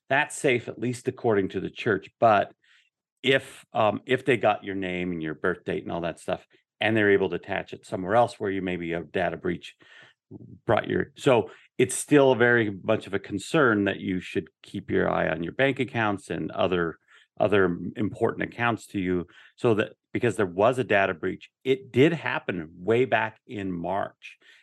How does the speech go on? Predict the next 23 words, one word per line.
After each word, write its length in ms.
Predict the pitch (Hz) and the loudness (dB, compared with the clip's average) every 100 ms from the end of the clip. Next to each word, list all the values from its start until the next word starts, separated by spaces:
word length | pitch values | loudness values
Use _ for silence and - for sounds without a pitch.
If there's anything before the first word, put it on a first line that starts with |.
| - | -6
And 120 | 95 | -2
even 200 | 110 123 | 0 0
though 120 | 120 | 2
they 140 | 101 | 2
just 400 | 92 - 101 - | 0 -2 -4 -4
announced 320 | 110 98 92 - | -4 -2 -4 -8
it 100 | - | -10
this 240 | 95 - | -10 -10
week, 400 | 107 117 95 - _ _ _ _ _ | -8 -6 -6 -10 _ _ _ _ _
the 120 | 117 | 0
reason 640 | 101 95 113 170 160 143 113 | 0 0 -2 0 2 2 4
they 200 | 104 98 | 2 0
did, 560 | 82 98 95 95 90 - _ | 0 2 4 2 -2 -8 _
they 120 | 117 107 | -6 -6
couldn't 380 | - 135 110 - - | -2 -4 -4 -10 -18
say 300 | - 147 180 | -2 2 2
anything 400 | 120 90 92 87 | 0 -2 -6 -6
until 260 | - 95 | -6 -8
this 220 | 82 80 | -8 -10
week 260 | 92 85 - | -8 -10 -8
was 300 | 87 85 87 _ _ _ _ - | -6 -6 -8 _ _ _ _ -4
the, 460 | 110 101 95 92 - | 2 4 2 0 -6
the 100 | - | -14